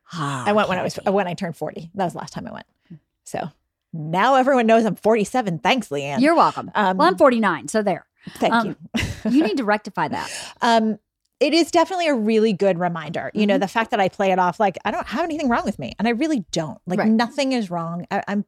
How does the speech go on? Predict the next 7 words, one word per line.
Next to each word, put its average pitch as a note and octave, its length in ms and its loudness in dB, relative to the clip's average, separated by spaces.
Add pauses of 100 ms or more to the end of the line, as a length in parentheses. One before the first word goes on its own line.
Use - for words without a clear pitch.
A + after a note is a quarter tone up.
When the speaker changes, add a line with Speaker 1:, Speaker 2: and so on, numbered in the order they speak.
(680)
Speaker 2:
very G3 600 -4
healthy. - 480 -8 (260)
However, G3+ 340 2
that's F#3 180 0
really G#3 440 0
naive. E3+ 680 -4
Speaker 1:
Mm-hmm. A#3+ 220 4